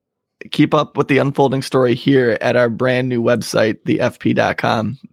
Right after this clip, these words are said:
Oh, nice. She dropped in, uh, the Free Press, a, a, uh, new website. The authors have broad and expanding access to Twitter's files.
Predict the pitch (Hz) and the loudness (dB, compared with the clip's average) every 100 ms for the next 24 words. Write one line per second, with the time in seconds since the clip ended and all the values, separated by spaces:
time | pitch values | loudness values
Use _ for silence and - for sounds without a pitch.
0 | - - 277 254 202 151 - 190 160 - | -4 0 2 2 2 0 0 0 0 0
1 | 156 - 127 127 135 - 156 156 156 160 | 0 0 0 2 0 0 0 0 -2 -2
2 | - - 123 - 127 131 127 127 123 113 | -6 -8 -8 -8 -4 0 2 2 2 0
3 | - _ _ _ _ _ _ _ _ _ | -4 _ _ _ _ _ _ _ _ _
4 | - 147 147 165 - 120 98 _ _ _ | -4 2 2 2 0 -2 -4 _ _ _
5 | _ _ _ _ _ _ _ _ _ _ | _ _ _ _ _ _ _ _ _ _
6 | _ _ - 147 175 196 214 185 175 147 | _ _ 2 4 4 4 2 2 0 2
7 | 147 151 165 147 - 143 147 135 127 - | 2 4 2 0 0 0 2 0 0 0
8 | 127 123 - 131 127 - 113 113 113 117 | 0 -2 -2 0 0 -2 -2 0 0 -2
9 | - | -8